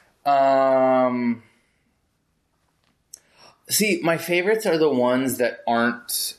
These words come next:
actually Pixar. Like, there was one that was,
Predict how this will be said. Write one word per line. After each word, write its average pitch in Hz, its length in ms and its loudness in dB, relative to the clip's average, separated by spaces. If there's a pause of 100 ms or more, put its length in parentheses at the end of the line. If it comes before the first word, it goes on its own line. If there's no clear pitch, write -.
actually 110 920 -2 (140)
Pixar. - 680 -6 (560)
Like, 110 360 -2
there 120 120 -2
was 104 180 -4
one 117 600 -2
that 101 180 -2
was, 101 420 -6